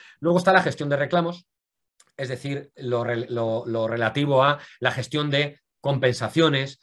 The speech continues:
y aven-, y eventos de alivio, eventos de alivio o excu-, o, o, o, digamos, o excusados, eh, en relación a las obligaciones cuando acontece algún evento de riesgo que hemos declarado como retenido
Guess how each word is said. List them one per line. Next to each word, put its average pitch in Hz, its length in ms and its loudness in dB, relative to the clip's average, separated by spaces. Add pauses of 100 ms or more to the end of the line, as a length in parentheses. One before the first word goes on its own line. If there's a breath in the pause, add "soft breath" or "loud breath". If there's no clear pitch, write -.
(220 soft breath)
y 120 240 0
aven-, 131 400 2 (120)
y 120 160 -4
eventos 127 340 -2
de 127 80 -2
alivio, 135 500 -4
eventos 110 360 -6
de 117 60 -2
alivio 123 340 2
o 117 200 -4
excu-, 120 300 -8
o, 110 200 -6
o, 107 480 -6
o, 101 220 -6
digamos, 104 320 -4
o 104 40 -6
excusados, 127 640 -4 (380 loud breath)
eh, 117 240 -2
en 120 100 -6
relación 110 340 -2
a 127 40 0
las 127 160 0
obligaciones 135 460 -2
cuando 113 180 -4
acontece 127 580 -4 (340 loud breath)
algún 117 380 0
evento 135 300 0
de 131 100 0
riesgo 131 380 -4
que 123 60 -6
hemos 117 280 -4
declarado 117 520 0
como 104 180 -4
retenido 104 580 -2